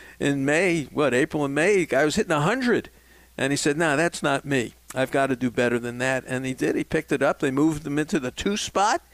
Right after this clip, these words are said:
He started hitting home runs. Uh, Acuna got hurt. He picked the team up with Riley, and, and, uh, he had a great season.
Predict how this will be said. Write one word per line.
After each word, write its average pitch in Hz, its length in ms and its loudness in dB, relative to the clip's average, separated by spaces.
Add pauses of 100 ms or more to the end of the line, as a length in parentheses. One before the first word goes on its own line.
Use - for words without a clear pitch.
(340)
He - 60 -16
started 185 320 2
hitting 175 180 0
home 170 300 0
runs. 208 440 0
Uh, 123 180 0
Acuna 196 400 0
got 180 220 2
hurt. 190 280 2
He 160 80 0
picked - 300 -4
the 170 80 0
team 165 320 0
up 185 160 0
with 165 140 0
Riley, 160 480 2
and, 127 140 0 (460)
and, 131 300 0
uh, 135 140 4
he 185 180 2
had 226 180 2
a 214 60 -2
great 190 280 0
season. 185 440 0